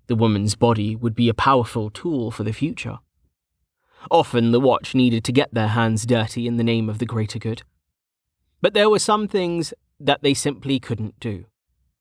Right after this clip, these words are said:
An insane ex-Gilder, on the other hand, could do anything. It was a dangerous game that she was playing, but she was tired of watching the world suffer. If she really wanted to keep the secret,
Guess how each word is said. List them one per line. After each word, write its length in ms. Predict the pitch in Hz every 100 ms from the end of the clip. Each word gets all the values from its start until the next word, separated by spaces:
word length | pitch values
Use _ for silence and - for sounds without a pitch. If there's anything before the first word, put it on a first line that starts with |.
| _ _ _ _
An 160 | 123 123
insane 500 | 123 - 127 113 110
ex-Gilder, 760 | 120 - - 120 170 208 147
on 380 | 113 202 151 117
the 100 | 110
other 180 | 107 104
hand, 340 | 113 110 190 _ _ _ _ _ _ _ _ _
could 220 | - 113 110
do 200 | 131 120
anything. 500 | 160 220 262 101 - _ _ _ _ _ _ _ _ _ _ _ _ _ -
It 100 | 190
was 160 | 180
a 60 | 185
dangerous 500 | 202 180 156 139 -
game 360 | 170 156 110
that 120 | 107 -
she 180 | 117
was 140 | 107 104
playing, 340 | 117 110 127 _ _ _ _ _ _ -
but 140 | 139
she 120 | 143
was 180 | 160 156
tired 400 | 160 160 175 180
of 120 | 170
watching 400 | 139 147 - 139
the 80 | 135
world 300 | 120 117 113
suffer. 440 | - 107 - 101 - _ _ _ _ _ _ _ _ -
If 160 | 139
she 220 | - 160
really 680 | 131 117 196 190 120 78 - _ 123
wanted 400 | 127 151 170 156
to 80 |
keep 220 | 151 160 -
the 80 |
secret, 480 | - 123 - 196 -